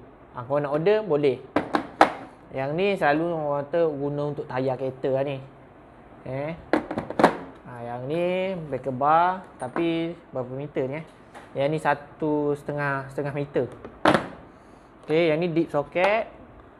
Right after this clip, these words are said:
Kalau, uh, orang kata nut korang tu panjang ataupun perlukan, uh, kedalaman yang cukup da-, uh, dalam, korang pakai ni lah. Oh, bukan. Salah.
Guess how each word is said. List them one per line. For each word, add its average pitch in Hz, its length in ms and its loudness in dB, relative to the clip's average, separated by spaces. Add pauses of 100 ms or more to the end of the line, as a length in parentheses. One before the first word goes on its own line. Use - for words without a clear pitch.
Kalau, 143 720 4 (320)
uh, 135 420 2 (140)
orang 139 80 0
kata 143 160 -4
nut 156 240 0
korang 147 320 2
tu 151 80 -2
panjang 151 560 2 (320)
ataupun 151 720 0
perlukan, 147 640 0 (400)
uh, 135 560 0
kedalaman 151 560 4
yang 147 80 -2
cukup - 240 -4 (160)
da-, 143 320 -2
uh, 143 320 -2
dalam, 143 400 4 (640)
korang 135 240 -4
pakai 139 160 -2
ni 139 160 -2
lah. 160 80 -4 (3000)
Oh, 127 160 -6
bukan. 123 240 0 (160)
Salah. 151 280 6